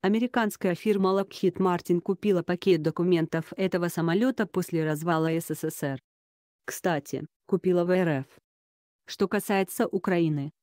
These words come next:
то если там хорошо помести по сусекам, то можно еще много чего накопать. Например, в Одессе была военная К Б «Айстон», которая разработала уникальную технологию модернизации артиллерийских боеприпасов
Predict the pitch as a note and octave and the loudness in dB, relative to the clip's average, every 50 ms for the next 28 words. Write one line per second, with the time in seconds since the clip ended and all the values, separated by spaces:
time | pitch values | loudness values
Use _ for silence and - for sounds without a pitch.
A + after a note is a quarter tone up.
0 | _ _ - A3 G#3+ G3+ A3 G3+ - - F#3+ F3+ E3+ D3+ D#3+ D#3+ - F#3 E3 E3 | _ _ 0 0 2 2 0 0 0 0 -2 0 0 0 -2 0 -2 -2 -2 0
1 | E3+ - - F3+ E3+ - F#3+ F#3+ G3 F#3 - - F#3 E3+ - D#3 - - G3+ F#3 | -2 -4 -4 -4 -2 0 2 2 0 0 0 0 0 0 0 -2 -4 -2 -2 -2
2 | E3+ - - D3 C3+ - C3 B2+ C3+ C#3 _ _ _ _ - F#3+ F#3 F3+ F3 D#3+ | -2 -2 -4 -6 -4 -4 -6 -6 -6 -8 _ _ _ _ 0 2 4 4 2 2
3 | F3 F3 E3 E3 F3 F3+ - - G3+ G#3 G3 F3+ F3 E3 D#3 D#3+ - - - F3 | 2 2 2 2 2 0 0 0 2 4 4 4 4 2 0 -2 -4 -4 -2 0
4 | F3 E3 D#3+ D#3+ - E3+ D#3+ - D#3 C#3 C3+ - _ _ _ _ _ _ _ _ | 0 0 0 0 -2 -4 -4 -4 -6 -8 -8 -10 _ _ _ _ _ _ _ _
5 | _ _ _ _ _ - F#3 F#3+ F3+ - F#3+ G#3 G#3+ A#3 C4+ D4+ D#4 D4 C4+ _ | _ _ _ _ _ 0 0 0 0 0 0 2 4 4 4 4 2 0 -4 _
6 | _ _ - E3+ F#3+ F#3+ F#3 F3+ B3 C#4+ - - A#3+ G3+ F#3 F#3 F3 E3 D#3+ E3+ | _ _ -6 -2 0 0 2 2 2 0 0 0 -2 0 2 2 2 2 2 2
7 | E3 E3+ E3+ D#3+ E3 D#3+ D#3+ E3 - G3+ F#3+ F3 F3+ E3 - - F3 F3 E3 D#3+ | 2 2 2 2 2 0 0 -2 -2 -2 0 0 0 0 0 0 0 0 0 0
8 | D3 - - - D3+ C#3+ C#3+ - _ _ _ - - F#3+ F#3+ - G3+ F#3+ F3+ F3 | -2 -4 -4 -4 -4 -2 -4 -4 _ _ _ -2 -2 -2 0 0 0 2 2 2
9 | E3+ E3 E3+ E3+ E3 F3+ F#3 F#3 F3+ E3+ D#3+ - F3 E3 D#3+ D#3+ D#3+ D#3+ E3 D#3+ | 2 2 0 0 0 -2 -2 -2 0 -2 -2 0 0 0 0 2 2 2 0 0
10 | - G#3+ A3+ G#3+ G3+ F#3+ F#3 F3 - - F3+ - - E3+ D#3 D#3+ F3 A3+ C#4 C#4+ | 0 0 0 2 2 2 0 0 0 0 -2 0 0 -2 -2 0 0 2 0 0
11 | G#3+ F3 E3+ D#3 D#3 D#3 D3 D3+ D#3+ D#3 D#3 D#3+ E3+ F3 A3 B3+ C4+ - - G3+ | 0 0 0 0 0 0 -2 -2 -4 -2 -2 -2 -2 0 0 0 -2 0 2 2
12 | F3+ E3+ E3+ - - G#3 F#3 F#3+ G3 F#3+ G3 F3 - - - F#3+ G3 F#3+ G3 F#3+ | 2 2 2 0 -2 0 0 2 2 2 0 -2 -2 0 0 0 0 2 0 -2
13 | - - E3+ E3 - F3+ E3+ D#3+ - E3 | 0 0 -2 -2 0 -2 -2 -2 -2 -6